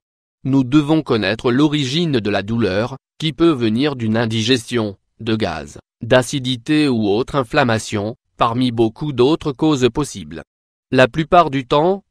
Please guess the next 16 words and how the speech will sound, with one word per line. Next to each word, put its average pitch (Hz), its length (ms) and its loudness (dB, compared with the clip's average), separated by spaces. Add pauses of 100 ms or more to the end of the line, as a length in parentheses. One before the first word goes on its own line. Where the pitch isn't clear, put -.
(140)
les 117 200 -2
douleurs 120 380 2
abdominales 120 720 0
ne 147 120 2
sont 127 200 -6
pas 156 180 0
des 117 140 0
symptômes 117 600 -2
de 107 100 0
maladies 107 540 0
graves. 85 480 -8 (500)
La 127 140 2
majeure 131 340 2
partie 143 380 -4
d'entre 143 260 0
elles 104 300 -2